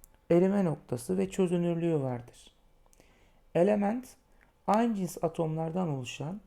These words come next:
saf maddelerdir. Elementler doğada atomik ya da moleküler halde bulunurlar.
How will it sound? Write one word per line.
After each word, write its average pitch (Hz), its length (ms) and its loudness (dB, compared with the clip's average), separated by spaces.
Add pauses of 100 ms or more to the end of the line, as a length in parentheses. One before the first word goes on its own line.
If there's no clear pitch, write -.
(340)
saf 208 380 -4
maddelerdir. 127 880 -6 (680)
Elementler 170 760 0
doğada 151 360 2
atomik 165 460 -4
ya 135 100 -4
da 170 80 -2
moleküler 185 540 -2
halde 170 360 0
bulunurlar. 123 640 -6